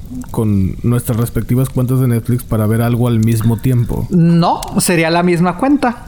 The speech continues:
Speaker 2: A verlo al mismo tiempo y poder interactuar.
Speaker 1: O sea, digamos, yo te paso mi cuenta y los dos podemos,
Speaker 2: Y tú le
Speaker 1: o sea,
Speaker 2: pones play.
Speaker 1: sale
Speaker 2: No, señor.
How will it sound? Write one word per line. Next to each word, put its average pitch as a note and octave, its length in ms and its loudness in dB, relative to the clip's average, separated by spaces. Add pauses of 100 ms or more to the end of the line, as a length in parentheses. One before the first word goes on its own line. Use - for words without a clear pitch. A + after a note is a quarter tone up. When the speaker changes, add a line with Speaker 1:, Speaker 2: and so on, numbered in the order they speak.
Speaker 2:
A D3+ 140 -2
verlo D#3 320 2
al D#3 200 2
mismo D#3+ 240 2
tiempo G#3+ 300 2
y A3 40 0
poder D3 260 0
interactuar. D#3 480 0 (560)
Speaker 1:
O - 100 0
sea, C#3+ 160 0 (720)
digamos, D3+ 340 0
yo D#3 120 2
te D#3 80 -2
paso E3 240 0
mi F3 120 2
cuenta D3+ 540 0 (220)
y A#2 560 2 (340)
los A#2 240 0
dos B2 200 0
podemos, C3+ 720 0
Speaker 2:
Y F#3 100 2
tú F#3 140 -2
le F3 100 2
Speaker 1:
o - 20 0
sea, E3 100 0
Speaker 2:
pones F3+ 180 -2
play. D#3+ 160 0
Speaker 1:
sale E3+ 120 2
Speaker 2:
No, - 160 0
señor. F#3+ 380 0